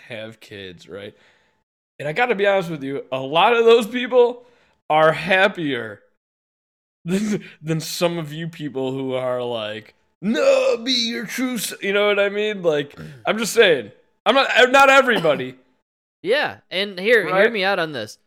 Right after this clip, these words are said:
Speaker 2: This is all about some dudes on a baseball team wearing a patch
Speaker 1: But,
Speaker 2: on their
Speaker 1: but the way,
Speaker 2: uniform
Speaker 1: the
Speaker 2: here.
Speaker 1: way there's, the way these guys are talking about is, like, with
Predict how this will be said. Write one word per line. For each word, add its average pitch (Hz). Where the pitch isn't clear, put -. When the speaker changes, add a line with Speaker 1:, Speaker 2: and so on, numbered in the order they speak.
Speaker 2:
This 202
is 285
all 196
about 156
some 143
dudes 175
on 180
a 180
baseball 143
team 107
wearing 127
a 117
patch -
Speaker 1:
But, 135
Speaker 2:
on 143
their 123
Speaker 1:
but 185
the 214
way, 220
Speaker 2:
uniform 196
Speaker 1:
the 190
Speaker 2:
here. 196
Speaker 1:
way 220
there's, 220
the 180
way 185
these 190
guys 180
are 165
talking 156
about 147
is, 139
like, 139
with 123